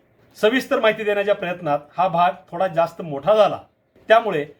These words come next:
कोंडाजी फर्जंद कोण होते, शिवछत्रपतींच्या भोसले घराण्याशी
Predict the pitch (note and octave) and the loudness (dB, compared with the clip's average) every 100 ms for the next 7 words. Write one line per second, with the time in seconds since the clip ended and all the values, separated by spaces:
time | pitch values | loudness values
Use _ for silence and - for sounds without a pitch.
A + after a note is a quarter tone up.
0 | _ - G#3+ A#3 B3 C4 A3 G#3 A3+ A3+ | _ -4 -2 0 -2 -4 -6 -4 -4 -6
1 | A#3 G#3+ A3 F#3+ D3 A#2+ - _ _ _ | -2 0 0 -2 -6 -10 -14 _ _ _
2 | _ A#3+ C#4 C4+ C4+ A#3 G#3+ A#3 G#3 G#3+ | _ 2 2 2 -2 -4 -6 -6 0 0
3 | F#3 F#3 G#3 F#3+ F3+ E3 - | -2 -6 0 0 0 -4 -8